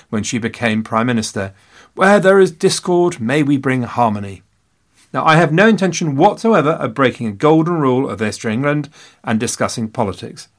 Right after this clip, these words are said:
so I have no intention of voicing any opinion about whether Margaret Thatcher was good, bad, or otherwise. But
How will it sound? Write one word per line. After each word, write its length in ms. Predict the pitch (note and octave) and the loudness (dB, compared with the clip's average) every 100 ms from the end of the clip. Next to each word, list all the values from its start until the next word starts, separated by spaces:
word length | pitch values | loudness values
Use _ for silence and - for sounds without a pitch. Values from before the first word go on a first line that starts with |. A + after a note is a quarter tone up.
| _ | _
so 120 | - | -2
I 60 | |
have 140 | A#2 A2 | 0 0
no 200 | C3+ G#3+ | 4 4
intention 540 | A3 D#3 C3 D#3 C#3+ - - | 4 2 -2 -2 -6 -8 -8
of 140 | A2+ | -6
voicing 400 | A2 C3+ A2+ A2+ - | 0 0 0 -4 -2
any 240 | A3 C4+ | 2 2
opinion 500 | C#4 - F#3 D3 E3+ F3 _ | 2 2 4 4 0 -4 _
about 220 | A2+ A#2 | -2 0
whether 220 | C3 A#2 A#2+ | 2 0 4
Margaret 420 | D#3+ G3+ G3 D#3+ | 4 4 2 -2
Thatcher 300 | D3 - C3 | -6 -6 -8
was 100 | G#2 | -8
good, 380 | - C3+ C3+ - | -2 0 0 -4
bad, 260 | - A2+ A2+ - | -2 -2 -2 -6
or 160 | A#2+ - | -8 -6
otherwise. 580 | C3 G#2+ G2 G2 F#2+ - _ _ _ _ _ _ _ _ _ - | -8 -8 -10 -12 -14 -18 _ _ _ _ _ _ _ _ _ 0
But 300 | B2 G2+ | 0 0